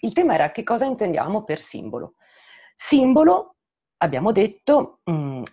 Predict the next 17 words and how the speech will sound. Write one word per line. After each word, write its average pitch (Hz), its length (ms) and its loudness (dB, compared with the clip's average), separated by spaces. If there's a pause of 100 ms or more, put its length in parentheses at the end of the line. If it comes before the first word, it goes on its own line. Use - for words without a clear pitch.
è, 214 520 0
mm, 135 680 -10 (800)
ciò 330 340 2
che 165 320 0
realizza 233 600 2
l'indicibile 180 960 -2
di 180 120 -4
ogni 165 240 -2
racconto, - 760 -10
realizza - 760 -8 (260)
l'indicibile 165 560 -4
di 143 60 -2
ogni 208 120 -2
racconto, 165 640 -6
e 208 140 -4
cioè 220 300 -6
anche, 127 580 -10